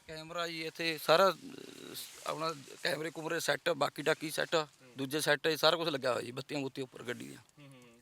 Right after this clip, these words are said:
Speaker 2: ਕਿੰਨੇ, ਤੀਹ ਤੀਹ ਕਿਲੋਮੀਟਰ ਦੇ ਦਾਇਰੇ 'ਚ ਰਹਿਣਗੇ?
Speaker 1: ਹਾਂ ਜੀ, ਤੀਹ ਪੈਂਤੀ ਕਿਲੋਮੀਟਰ ਦੇ ਦਾਇਰੇ 'ਚ ਜੀ।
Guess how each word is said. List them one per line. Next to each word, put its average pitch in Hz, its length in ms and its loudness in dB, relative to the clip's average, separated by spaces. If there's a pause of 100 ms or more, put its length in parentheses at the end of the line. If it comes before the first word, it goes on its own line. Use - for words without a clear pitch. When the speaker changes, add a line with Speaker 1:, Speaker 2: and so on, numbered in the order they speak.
Speaker 2:
ਕਿੰਨੇ, - 160 -14 (200)
ਤੀਹ 208 120 4
ਤੀਹ 233 120 6
ਕਿਲੋਮੀਟਰ 185 380 10
ਦੇ 175 80 12
ਦਾਇਰੇ 165 260 12
'ਚ 147 80 2
ਰਹਿਣਗੇ? 127 340 -2 (100)
Speaker 1:
ਹਾਂ 143 80 -4
ਜੀ, 147 160 -8
ਤੀਹ 175 180 -4
ਪੈਂਤੀ 156 260 0
ਕਿਲੋਮੀਟਰ 131 420 -4
ਦੇ 123 120 -6
ਦਾਇਰੇ 117 260 -6
'ਚ - 100 -14
ਜੀ। - 80 -18